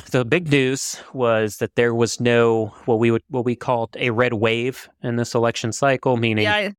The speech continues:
Speaker 1: Republicans are seen as red, Democrats are seen as blue in the United States, and right-wing Republicans were unable to handily take over both the House of Representatives and the U S Senate.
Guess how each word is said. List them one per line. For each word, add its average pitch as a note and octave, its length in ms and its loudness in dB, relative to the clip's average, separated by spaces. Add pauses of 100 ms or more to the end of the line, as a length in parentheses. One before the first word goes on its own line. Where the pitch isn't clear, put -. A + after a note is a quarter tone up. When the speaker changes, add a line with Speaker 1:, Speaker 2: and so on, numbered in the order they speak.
(240)
Speaker 1:
Republicans A#2+ 680 -2
are G#2 220 -2
seen G#2+ 300 -8
as F#2+ 120 -12
red, A#2 460 0
Democrats G#2 420 -8
are - 40 -16
seen G#2+ 200 -8
as G2+ 120 -12
blue B2 360 2
in A2+ 60 0
the A2 80 -2
United G#2+ 320 -2
States, - 460 -6
and G2+ 160 -8 (520)
right-wing C#3+ 680 0
Republicans D3 760 0
were B2 200 0
unable C#3 680 -2 (240)
to B2 180 -4
handily D#3+ 680 -2
take A#2+ 280 -2
over G#2+ 400 2
both G#2+ 380 0
the A2 80 0
House A#2+ 320 -4
of A2+ 80 -6
Representatives E3+ 720 0
and D#3 240 -4
the D#3 60 -2
U C#3+ 160 4
S A#2 180 0
Senate. A2+ 300 -2